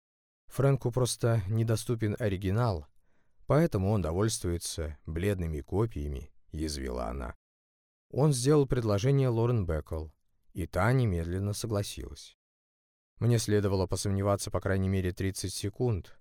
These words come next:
позже говорила она. Но Фрэнк сделал вид, что он просто пошутил. Бэккл, которая уже заказывала визитки на имя миссис Синатры, ещё долго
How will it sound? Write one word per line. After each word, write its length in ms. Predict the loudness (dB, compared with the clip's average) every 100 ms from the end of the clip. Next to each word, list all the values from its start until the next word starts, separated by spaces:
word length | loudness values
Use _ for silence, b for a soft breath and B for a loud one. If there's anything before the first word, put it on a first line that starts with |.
| _ _ _
позже 360 | -2 -2 -2 -6
говорила 500 | -4 -4 -2 -4 -2
она. 320 | -2 -4 -6 -12 _ _ _ _ _ _ 0
Но 120 | 2
Фрэнк 460 | 4 4 4 -2 -8
сделал 440 | -6 -4 -2 0
вид, 180 | 0 -2
что 180 | -2 -2
он 120 | 0
просто 520 | 0 -2 -2 -4 -4 -12 _ _ -2
пошутил. 580 | 0 -2 -6 -8 -10 -12 _ _ _ _ _ _ _ _ _ -8
Бэккл, 540 | 0 2 2 0 -2 -6 _ _ _ _
которая 360 | -4 0 2 2
уже 260 | 0 0 -2
заказывала 540 | 0 0 0 0 -2
визитки 720 | -4 -6 -4 -6 -6 -6 -6 -6 -2
на 140 | -2
имя 300 | 0 2 2
миссис 340 | 2 2 -2 -4
Синатры, 600 | -2 0 0 -2 -6 -8 _ _ _ _ -4
ещё 380 | -2 -2 -4 -2
долго 640 | 0 2 2 2 -4 -6